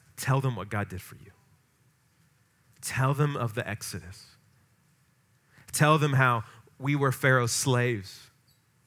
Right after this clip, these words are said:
but the Lord stretched out his mighty hand through a series of ten plagues, and he delivered us, and he spread the sea, and we walked through it safely, and the Lord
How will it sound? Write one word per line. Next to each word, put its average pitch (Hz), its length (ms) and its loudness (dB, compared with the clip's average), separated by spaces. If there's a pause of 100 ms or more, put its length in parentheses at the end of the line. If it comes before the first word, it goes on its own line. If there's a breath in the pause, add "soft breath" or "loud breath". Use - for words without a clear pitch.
(580 loud breath)
but 135 100 0
the 135 120 4
Lord 143 300 4
stretched 139 400 0
out 120 180 4
his 123 200 0
mighty 127 440 2
hand 110 460 -2 (840)
through - 80 -10
a - 20 -8
series 139 360 0
of 110 120 -8
ten 143 300 0
plagues, 120 500 -2 (220 loud breath)
and 117 160 -2
he 131 340 0 (180)
delivered 123 540 4
us, 101 180 -2
and 110 80 -2
he 120 120 -2
spread 143 560 2 (240 loud breath)
the 127 80 -2
sea, 123 360 2
and 117 80 2
we 131 140 -2
walked 135 460 0
through 135 200 -2
it 107 120 -2
safely, 120 360 -2
and 117 160 -4
the 120 40 0
Lord 139 400 0